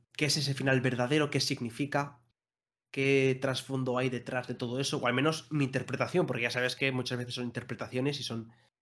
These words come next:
mm, igual yo estoy diciendo una cosa que luego de-,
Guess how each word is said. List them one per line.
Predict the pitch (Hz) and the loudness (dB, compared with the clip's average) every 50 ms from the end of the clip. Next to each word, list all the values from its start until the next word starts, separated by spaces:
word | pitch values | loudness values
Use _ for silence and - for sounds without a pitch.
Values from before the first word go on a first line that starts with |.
| _ _ _ _ _ _ _ - | _ _ _ _ _ _ _ -10
mm, | 117 117 117 117 - - 113 | -6 -4 -4 -4 -4 -4 -2
igual | 123 127 127 139 143 | 0 2 4 4 4
yo | 143 147 | 2 2
estoy | 143 - 160 | 4 4 4
diciendo | 151 143 156 160 139 127 | 4 4 4 2 2 2
una | 127 123 123 120 | 2 0 0 0
cosa | - 127 127 156 151 | -2 0 0 0 -2
que | 131 110 | -2 -4
luego | 107 107 117 117 | -6 -6 -4 -4
de-, | 120 120 117 | -2 -4 -4